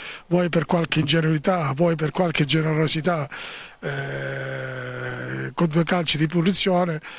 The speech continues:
eh, Di Marino, la Melitese è riuscita a ribaltare il risultato, però purtroppo dobbiamo rimboccarci le maniche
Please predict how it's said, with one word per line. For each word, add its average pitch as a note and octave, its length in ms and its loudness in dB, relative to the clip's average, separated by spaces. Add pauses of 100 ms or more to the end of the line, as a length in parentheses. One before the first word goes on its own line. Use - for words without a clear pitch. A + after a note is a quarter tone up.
(140)
eh, D3 340 0
Di D3+ 140 2
Marino, F3 380 2
la D#3+ 100 0
Melitese D#3 540 2
è C#3+ 40 -2
riuscita D3+ 460 0
a - 20 0
ribaltare C#3+ 580 -2
il C#3+ 40 -2
risultato, D3 680 -4 (380)
però D#3+ 220 2
purtroppo D#3+ 540 2
dobbiamo D#3 400 2
rimboccarci D#3 720 0
le D#3+ 100 -2
maniche C#3 500 -4